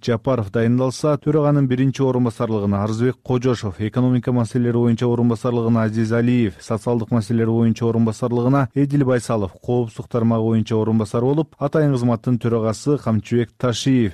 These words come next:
экономика министрлигине Данияр Амангелдиев, финансы министрлигине Алмаз Бакетаев,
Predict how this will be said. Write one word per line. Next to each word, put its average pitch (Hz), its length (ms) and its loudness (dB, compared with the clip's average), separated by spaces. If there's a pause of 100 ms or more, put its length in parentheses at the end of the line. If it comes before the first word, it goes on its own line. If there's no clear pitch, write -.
экономика 139 600 0
министрлигине 127 760 0
Данияр 117 440 0
Амангелдиев, 123 680 0
финансы 120 480 0
министрлигине 117 680 0
Алмаз 113 420 0
Бакетаев, 113 680 -2